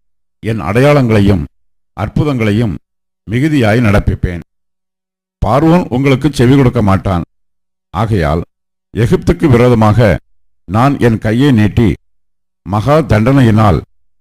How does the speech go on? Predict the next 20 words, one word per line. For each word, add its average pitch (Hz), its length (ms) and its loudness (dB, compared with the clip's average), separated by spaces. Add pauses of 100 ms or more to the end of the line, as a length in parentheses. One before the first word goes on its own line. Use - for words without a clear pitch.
(100)
என் 113 180 -4 (100)
சேனைகளும் 120 580 2 (500)
என் 113 200 -4
ஜனங்களுமாகிய 139 880 2
இஸ்ரவேல் 143 460 2
புத்திரரை 110 520 -2 (500)
எகிப்து 156 440 0
தேசத்திலிருந்து 127 720 2
புறப்பட 113 420 -2
பண்ணுவேன். 92 500 -2 (960)
நான் 95 240 -2
எகிப்தின் 107 540 0
மேல் 131 200 0 (480)
என் 113 200 -2
கையை 120 340 2
நீட்டி 120 420 2 (760)
இஸ்ரவேல் 165 500 2
புத்திரரை 98 520 0 (520)
அவர்கள் 113 380 2
நடுவிலிருந்து 135 760 2